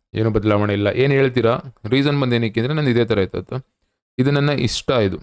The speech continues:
ನನಗಿದು ಇಷ್ಟ. ಮತ್ತೆ ಯಾರು ತುಂಬಾ ಇಷ್ಟದಿಂದ ಕಮಿಟ್ ಆಗ್ತಾ ಇರೋದನ್ನ ಕಮಿಟ್ಮೆಂಟ್ ತಗೋತಾ ಇದ್ದೆ.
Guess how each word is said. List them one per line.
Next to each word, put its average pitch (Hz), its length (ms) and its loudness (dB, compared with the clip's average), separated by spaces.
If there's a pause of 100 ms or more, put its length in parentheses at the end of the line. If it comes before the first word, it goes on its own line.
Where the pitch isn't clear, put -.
(800)
ನನಗಿದು 131 300 2
ಇಷ್ಟ. - 220 -2 (800)
ಮತ್ತೆ 131 180 2
ಯಾರು 135 240 2
ತುಂಬಾ 139 280 0
ಇಷ್ಟದಿಂದ 127 400 0
ಕಮಿಟ್ 120 340 0
ಆಗ್ತಾ 117 220 0
ಇರೋದನ್ನ 120 240 0
ಕಮಿಟ್ಮೆಂಟ್ 123 460 -2
ತಗೋತಾ 104 340 -2
ಇದ್ದೆ. - 320 -12